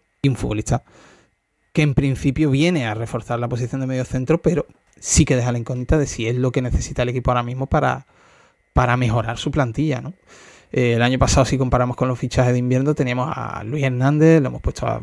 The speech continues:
hace un momento lo he puesto en un tuit, eh, el mercado pasado de invierno teníamos fichajes como Luis Hernández, Rubén Alcaraz, Fede San Emeterio,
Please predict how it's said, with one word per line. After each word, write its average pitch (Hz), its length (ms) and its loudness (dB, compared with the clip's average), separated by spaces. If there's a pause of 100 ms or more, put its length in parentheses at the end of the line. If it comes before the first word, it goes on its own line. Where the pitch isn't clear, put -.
hace - 240 -6
un 123 40 0
momento 120 240 0
lo 120 60 2
he - 20 0
puesto 123 260 0
en 127 180 -2
un 123 120 -2
tuit, 147 240 6 (540)
eh, 139 240 -2
el 123 80 -2
mercado 120 480 -2
pasado 127 380 4
de 123 60 2
invierno 127 280 -4
teníamos 131 360 -6
fichajes 127 320 -4
como 127 220 -4
Luis 127 180 2
Hernández, 135 540 2
Rubén 127 260 -2
Alcaraz, 131 560 0
Fede 139 160 0
San 135 200 -4
Emeterio, 147 640 4